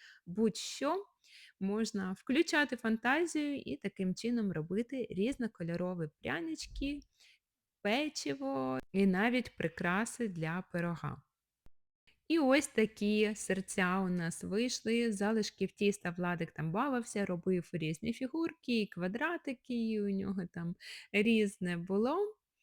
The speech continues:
І все це відправили у духовку буквально на п'ятнадцять-двадцять хвилин при ста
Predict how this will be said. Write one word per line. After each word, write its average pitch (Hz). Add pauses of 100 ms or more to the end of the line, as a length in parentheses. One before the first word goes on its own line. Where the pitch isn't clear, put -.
(240)
І 339
все 262
це 202
відправили 175
у -
духовку 349
буквально 202
на 165
п'ятнадцять-двадцять 220
хвилин 277 (120)
при 202
ста 202